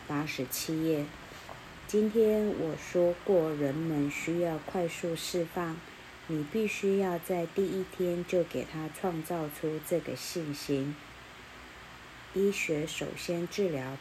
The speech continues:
病症，然后才在病因上下功夫。在瑜伽中也一样，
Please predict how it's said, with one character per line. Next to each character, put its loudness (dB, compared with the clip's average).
病 4
症， 2
然 -2
后 0
才 -4
在 0
病 4
因 0
上 -2
下 -4
功 -4
夫。 0
在 6
瑜 0
伽 -2
中 0
也 2
一 -4
样， -2